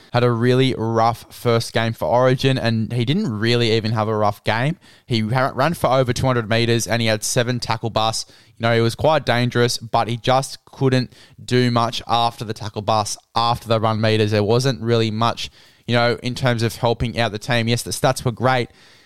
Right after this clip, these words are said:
but he had a three on two and he blew it. He, there was a few times where I actually blew that three on two on Addo Carr's side. Um, you know, Tom Trbojevic was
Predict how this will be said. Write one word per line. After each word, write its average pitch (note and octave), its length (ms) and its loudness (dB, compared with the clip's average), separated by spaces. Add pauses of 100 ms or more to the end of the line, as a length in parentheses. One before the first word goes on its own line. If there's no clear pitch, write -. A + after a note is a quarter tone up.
(240)
but A#2+ 140 2
he A#2+ 60 2
had A#2 80 4
a A2 80 -2
three B2+ 240 2
on A#2 160 2
two B2 260 2
and A2+ 80 2
he A2 60 2
blew A2 320 4
it. - 80 -2
He, G#2+ 180 -4
there G#2+ 120 4
was G#2+ 120 2
a G#2 80 0
few C#3+ 240 0
times B2 280 0
where A2 100 4
I - 20 4
actually A2 220 -4
blew G#2+ 220 0
that G#2+ 140 0
three A2 200 0
on A2 140 0
two G#2+ 320 2
on G#2+ 180 0
Addo G#2 260 0
Carr's C3+ 300 0
side. C3+ 400 2 (360)
Um, A2 440 0
you A#2+ 100 -2
know, A2+ 220 2
Tom C3 280 -4
Trbojevic A#2+ 560 0
was A2 260 -2